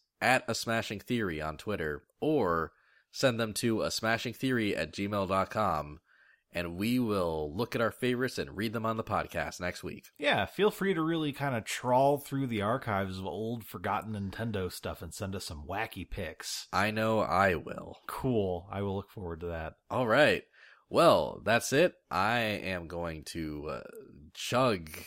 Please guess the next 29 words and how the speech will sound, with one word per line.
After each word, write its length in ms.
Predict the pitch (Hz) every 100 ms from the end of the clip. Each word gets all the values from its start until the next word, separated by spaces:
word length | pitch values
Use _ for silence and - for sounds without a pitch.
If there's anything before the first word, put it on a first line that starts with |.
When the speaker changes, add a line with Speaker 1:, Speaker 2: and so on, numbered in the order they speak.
| - -
Speaker 1:
a, 220 | 82 82 73 73
a 120 | 82
gallon 460 | 76 90 101 120 110
of 120 | 95
salt 340 | - 107 117 -
water 380 | 80 73 71
Speaker 2:
<laughs> 40 | 69
That's 20 |
a 40 | -
good 200 | - - _
idea. 400 | 226 220 175 147
Speaker 1:
and 80 | 120
then 260 | 98 92 90
lie 220 | 107 117
down 360 | 98 98 117
for 200 | 104 -
a 80 | 78
while. 460 | 76 76 73 71 -
Speaker 2:
<laughs> 40 | - - - - _ - - _ - - -
Speaker 1:
But 120 | 110
thank 240 | 123 123
you 60 | 107
so 220 | - 135
much 400 | 123 131 139 - - - _ _
for 140 | 98
listening 400 | 117 170 110 90
to 140 | 82 80
our 100 | 71
episode. 640 | 82 - - 87 87 87